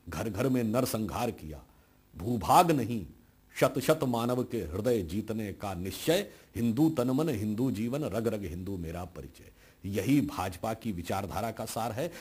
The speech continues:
यही भारत की विचारधारा का सार है, और हम इसी भाव से लेकर आगे बढ़ते हैं जिसमें किसी के प्रति कोई द्वेष नहीं है और कहीं भी किसी प्रकार के बलपूर्वक धर्मांतरण का प्रश्न नहीं उठता।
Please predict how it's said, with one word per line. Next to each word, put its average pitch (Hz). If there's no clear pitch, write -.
यही 131
भारत 131
की 82
विचारधारा 80
का 76
सार 73
है, 123
और 98
हम 127
इसी 190
भाव 120
से 113
लेकर 101
आगे 85
बढ़ते 80
हैं 165
जिसमें 107
किसी 117
के 95
प्रति 90
कोई 95
द्वेष 95
नहीं 107
है 170
और 120
कहीं 147
भी 135
किसी 127
प्रकार 95
के 104
बलपूर्वक 101
धर्मांतरण 92
का 120
प्रश्न 95
नहीं 73
उठता। -